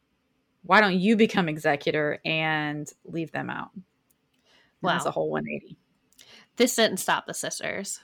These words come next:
Speaker 2: They offered Carrabba seven thousand dollars,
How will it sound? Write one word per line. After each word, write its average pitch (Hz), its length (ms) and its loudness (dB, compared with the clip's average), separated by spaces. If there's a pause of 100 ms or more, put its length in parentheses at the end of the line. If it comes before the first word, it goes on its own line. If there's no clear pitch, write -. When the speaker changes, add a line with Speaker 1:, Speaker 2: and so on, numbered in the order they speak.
(760)
Speaker 2:
They 226 160 6
offered 262 420 6
Carrabba 190 580 4
seven 240 440 0
thousand 247 360 4
dollars, 220 680 4